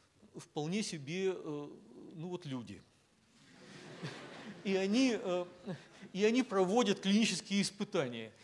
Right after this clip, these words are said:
И некоторые клинические испытания делают хорошо, и они их публикуют. И некоторые клинические испытания, которые они проводят и публикуют,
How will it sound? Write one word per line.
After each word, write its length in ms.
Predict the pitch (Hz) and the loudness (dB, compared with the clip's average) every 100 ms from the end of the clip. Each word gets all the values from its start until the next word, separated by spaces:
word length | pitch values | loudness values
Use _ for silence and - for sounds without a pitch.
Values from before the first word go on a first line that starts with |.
| - | -6
И 100 | 185 | 2
некоторые 420 | 202 220 214 185 180 | 4 4 2 0 -2
клинические 420 | 185 165 - 170 | -2 -2 -4 -6
испытания 440 | 190 - 170 170 | -4 0 2 2
делают 380 | 151 202 208 196 | 4 4 4 0
хорошо, 520 | - 175 170 - 120 - | -4 -6 -6 -4 -6 -2
и 80 | 147 | -2
они 160 | 185 | -2
их 80 | 233 | -4
публикуют. 720 | - 175 190 - 165 113 - - - - | -6 -6 -6 -6 -6 -6 -8 -16 -20 -6
И 200 | 185 180 165 | -4 -4 0
некоторые 480 | 214 190 185 180 | 0 0 -2 -2
клинические 440 | 180 180 - - 165 | -2 -4 -4 -4 -6
испытания, 460 | - 160 226 220 | -6 -4 -2 -2
которые 360 | 185 165 165 147 | -4 -6 -4 -4
они 120 | 156 | -4
проводят 500 | 147 139 151 185 151 | -4 -6 -4 -4 -6
и 40 | - | -10
публикуют, 600 | 127 120 143 247 226 | -12 -12 -8 -4 -4